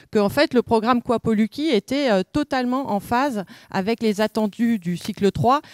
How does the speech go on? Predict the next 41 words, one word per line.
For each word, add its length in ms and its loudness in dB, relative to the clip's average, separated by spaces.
notamment 520 2
le 160 6
nouveau, 520 4
euh, 120 6
le 240 2
nouveau 300 0
programme, 600 0
la 140 0
nouvelle 300 -2
édition, 560 -6
euh, 80 -2
du 120 -8
bulletin 300 -8
officiel, 640 -6
euh, 500 -4
qui 300 -4
ajoute, 640 -4
euh, 680 -14
<laughs> 0 -
je 80 -18
veux 60 -6
bien 300 -6
le 160 -2
slide 400 -6
correspondant 640 -6
suivant, 300 -6
voilà. 160 -6
Donc, 100 -2
qui 280 -4
a, 360 0
a 140 -4
ajouté 420 -2
effectivement 400 -4
un 60 0
point 240 -4
extrêmement 400 -2
important 640 -2
dans 100 -4
la 120 -2
dernière 280 -2
édition, 480 -6